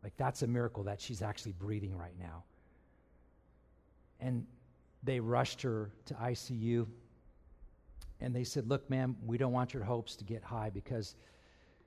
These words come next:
the level of impact here, we have no idea how much brain trauma has happened. You know, there's all this swelling going on. We don't know if your daughter will ever see again. In fact, one of her eyeballs is shoved so far back into her skull,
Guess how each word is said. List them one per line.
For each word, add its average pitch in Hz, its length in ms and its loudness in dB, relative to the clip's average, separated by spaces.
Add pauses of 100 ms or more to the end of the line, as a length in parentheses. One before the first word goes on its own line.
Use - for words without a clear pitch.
(320)
the 127 140 6
level 135 260 8
of 117 100 6
impact 131 440 4
here, 135 80 2
we 120 140 4
have 117 140 2
no 127 460 4 (220)
idea 123 440 0
how 127 160 2
much 110 420 0 (640)
brain 127 500 8 (100)
trauma 113 420 2
has 101 240 -2
happened. 92 520 -2 (1600)
You 120 120 0
know, 107 220 0
there's 107 180 0
all 120 180 8
this 139 160 8
swelling 131 480 4
going 104 300 4
on. 101 220 0
We 123 100 4
don't 135 220 6
know 135 180 8
if 127 140 2
your 120 100 -2
daughter 127 260 8
will 123 140 8
ever 120 160 6
see 143 260 2
again. 131 220 6
In 120 60 6
fact, 127 240 4
one 131 160 6
of 123 80 4
her 120 80 6
eyeballs 120 440 6
is 113 80 0
shoved 120 320 2
so 139 220 2
far 131 180 2
back 131 280 4
into 123 140 2
her 113 100 -2
skull, 120 400 0